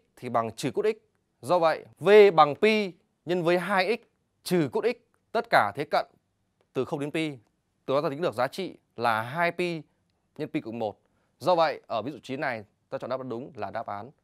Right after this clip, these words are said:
B. Các em thân mến, đây là chín ví dụ điển hình, à, cho việc minh họa các kiến thức cơ bản của hai phần tích phân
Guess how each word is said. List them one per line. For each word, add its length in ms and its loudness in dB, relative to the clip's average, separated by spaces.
B. 80 -6
Các 80 2
em 160 4
thân 180 -6
mến, 240 -2
đây 260 0
là 300 0
chín 200 -8
ví 60 -4
dụ 180 -6
điển 140 -6
hình, 320 -6
à, 200 -6
cho 180 -2
việc 280 -4
minh 280 -4
họa 340 -4
các 140 -6
kiến 100 -10
thức 160 -8
cơ 120 -6
bản 420 -2
của 280 -4
hai 300 -6
phần 340 -6
tích 220 -8
phân 240 -2